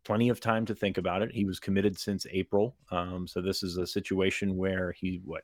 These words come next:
eight months in the class, and then in the final two weekends of the cycle, he goes to Florida State and Miami. That is a recipe for disaster, essen-, essentially, when you're making a, uh,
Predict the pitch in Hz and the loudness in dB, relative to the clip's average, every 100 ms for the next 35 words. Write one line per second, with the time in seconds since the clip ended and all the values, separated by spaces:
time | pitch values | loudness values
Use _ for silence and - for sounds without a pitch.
0 | - 98 104 98 - 95 - 117 113 90 | -4 -2 4 4 4 0 0 2 4 4
1 | 101 - - - - - 101 98 95 90 | -2 -6 -10 -20 -14 0 6 6 4 6
2 | 107 98 87 107 98 92 98 90 87 - | 6 6 4 4 4 4 2 2 -4 0
3 | - 123 92 92 95 92 92 87 - 95 | 4 4 2 -2 -2 0 -2 -2 -4 -2
4 | 87 - 87 85 _ 98 87 87 113 90 | -2 -2 -2 -4 _ -4 -2 2 2 2
5 | - _ _ _ _ _ - 90 107 139 | -4 _ _ _ _ _ -6 2 2 2
6 | - 110 110 110 98 - 98 98 104 98 | 4 6 6 4 0 0 4 6 6 2
7 | - 101 92 95 90 85 82 _ - 92 | 2 2 4 2 2 -2 -8 _ -6 2
8 | 113 - 85 87 - - 95 87 92 110 | 2 2 -4 -4 -6 -2 0 0 0 2
9 | 107 98 95 90 90 90 98 95 90 87 | 4 2 2 2 2 4 2 2 -2 0
10 | 87 85 78 71 | 0 0 -4 -8